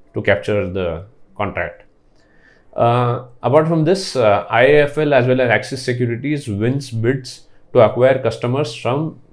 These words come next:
uh, Karvy Broking Company.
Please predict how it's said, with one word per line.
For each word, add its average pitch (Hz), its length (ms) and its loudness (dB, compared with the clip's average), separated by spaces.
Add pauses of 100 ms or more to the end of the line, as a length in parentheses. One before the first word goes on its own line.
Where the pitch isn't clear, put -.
(220)
uh, 104 480 -4
Karvy 127 560 0 (140)
Broking 113 440 -4
Company. 120 460 -6